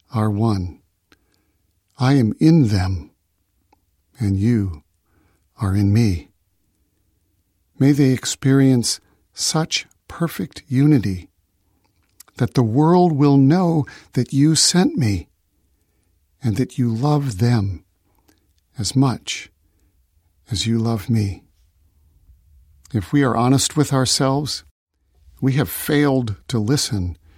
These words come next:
to the prayer of Jesus for us and have failed to be convinced by Augustine when he reminded us of it.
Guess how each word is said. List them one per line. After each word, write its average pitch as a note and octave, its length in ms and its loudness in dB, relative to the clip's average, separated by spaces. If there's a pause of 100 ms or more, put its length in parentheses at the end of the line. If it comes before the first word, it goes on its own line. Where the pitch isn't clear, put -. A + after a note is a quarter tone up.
(460)
to A#2+ 120 -6
the G#2+ 100 -4
prayer C3+ 400 -2
of A2+ 240 -8
Jesus A#2 760 -2
for G2 320 -8
us - 320 -10 (1120)
and C3 120 4
have C3 180 2
failed F#3 520 -2
to - 220 -2
be D3+ 160 0
convinced B2+ 760 0 (440)
by A2 180 -2
Augustine A2+ 800 -4 (800)
when A#2 160 -2
he C#3 100 2
reminded C#3+ 540 2
us - 320 -4 (100)
of A2 160 -2
it. - 260 -10